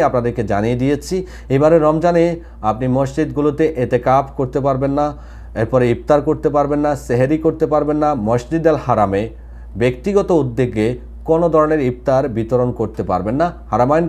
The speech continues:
কর্তৃপক্ষ যে ইফতার এবং সেহেরি দিবে সেগুলোই আপনাদেরকে খেতে হবে। তাছাড়া করোনা ভ্যাকসিন ছাড়া মসজিদ আল হারাম বা মসজিদ আল নবী ভিজিট করা যাবে না, ওমরা করা যাবে না।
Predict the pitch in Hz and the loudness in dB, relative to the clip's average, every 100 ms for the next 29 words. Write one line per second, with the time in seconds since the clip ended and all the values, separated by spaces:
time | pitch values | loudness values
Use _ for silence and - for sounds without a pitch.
0 | 170 165 165 165 160 165 131 139 147 - | 0 0 0 0 0 0 -2 0 -2 -2
1 | 120 - 147 139 123 120 - 123 131 139 | -4 -2 -2 0 0 -4 -2 0 0 0
2 | 131 135 147 - - - - 127 139 147 | -2 -2 -4 -8 -16 -8 -4 0 2 2
3 | 123 101 95 95 90 92 - 92 95 92 | 2 0 -4 -4 -4 -6 -6 -2 -2 0
4 | 123 160 - - - 113 117 113 - 135 | -2 -4 -8 -16 -4 -2 2 2 2 2
5 | 156 175 131 127 127 - 147 131 120 107 | 2 2 0 -2 -2 -4 -4 0 0 0
6 | 120 - - - 127 127 131 127 120 - | -2 -6 -14 -4 -2 -2 -2 0 -2 0
7 | 110 135 139 160 - - 101 101 104 117 | 0 2 0 -4 -10 -2 0 2 -2 -2
8 | 113 107 107 110 135 160 160 - 98 113 | -2 0 0 0 0 -2 -4 -8 -2 -2
9 | 107 127 - 110 107 107 113 147 165 - | 0 -2 0 0 2 0 0 -2 -4 -6
10 | 101 101 101 - 92 87 90 92 85 | -4 0 0 0 0 0 0 0 -4